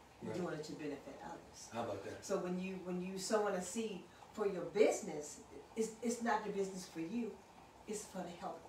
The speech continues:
Speaker 1: others. And God is gonna bless it.
Speaker 2: That is so cool. Um,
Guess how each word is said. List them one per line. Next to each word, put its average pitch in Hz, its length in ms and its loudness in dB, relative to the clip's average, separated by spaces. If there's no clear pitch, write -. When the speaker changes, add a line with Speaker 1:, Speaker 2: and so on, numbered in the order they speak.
Speaker 1:
others. - 540 -2
And 160 100 -4
God 175 240 2
is - 80 -6
gonna 139 220 -10
bless - 340 -10
it. - 40 -16
Speaker 2:
That 131 120 6
is - 120 2
so 135 120 2
cool. - 260 2
Um, 147 140 4